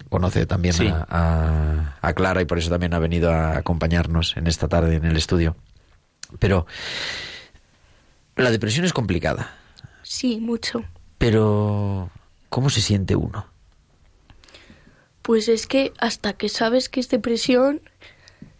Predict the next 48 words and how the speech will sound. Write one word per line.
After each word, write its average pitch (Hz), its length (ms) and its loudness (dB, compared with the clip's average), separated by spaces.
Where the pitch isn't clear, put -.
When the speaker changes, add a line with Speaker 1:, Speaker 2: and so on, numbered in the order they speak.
Speaker 3:
pues 220 200 0
muy 226 180 -2
perdido. 226 560 -4
Em, 226 480 0
porque 247 240 0
al 247 80 2
principio 240 480 0
todo 269 160 0
el 262 60 2
mundo 254 260 0
te 247 100 -6
dice 240 360 -2
que, 226 460 -4
que 240 100 -2
es 233 140 -4
la 233 80 2
adolescencia, 226 1080 0
que 233 120 -6
bueno, 247 540 2
que - 100 -20
es - 100 -10
que - 100 -12
estás - 340 -8
cambiando 240 880 0
y 233 160 -2
eso, 233 200 -2
pero 208 260 -4
tú 226 120 0
no 233 120 4
lo 247 120 2
sientes 240 400 -2
así. 247 420 2
Yo, 247 80 2
por 269 80 4
ejemplo, 285 340 2
sentía 247 380 0
a - 20 2
veces 285 320 0
que - 100 -2
era 226 160 0
como 277 200 2
un 233 120 -2
poco 240 220 0
histérica 262 500 0
porque 226 260 -4
todo 226 160 -4
el 233 80 -4
mundo, 262 340 0